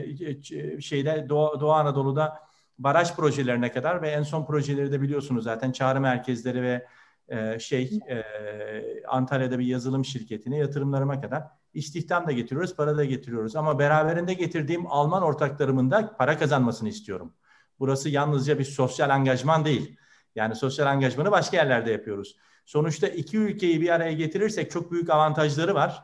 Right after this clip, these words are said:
Ee, daha doğrusu Almanya, Avusturya, İsviçre, Türkiye büyük avantajları var. Bir tarafta insan kaynağı, maliyet, öbür tarafta pazar, reputasyon ve branding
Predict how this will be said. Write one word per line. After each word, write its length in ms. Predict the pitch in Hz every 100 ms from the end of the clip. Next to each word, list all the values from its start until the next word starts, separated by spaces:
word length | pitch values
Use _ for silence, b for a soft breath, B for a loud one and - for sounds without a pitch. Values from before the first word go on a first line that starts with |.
| -
Ee, 220 | 120 113 123
daha 160 | 143
doğrusu 320 | 151 147 151 -
Almanya, 560 | 127 135 156 160 151
Avusturya, 420 | 135 135 - 143 131
İsviçre, 540 | - 147 - 135 135 113 135
Türkiye 380 | 135 135 127 127
büyük 200 | 147 147
avantajları 600 | 131 120 117 107 113 113
var. 140 | 170 196
Bir 80 |
tarafta 300 | 185 143 143
insan 360 | 135 127 160 170
kaynağı, 380 | 143 123 123 135
maliyet, 560 | 143 139 120 143 151 - b b -
öbür 220 | 139 175
tarafta 440 | 185 170 170 156
pazar, 400 | 151 143 165 165
reputasyon 720 | 156 151 156 147 143 160 156
ve 140 | 143 123
branding 500 | 143 147 127 185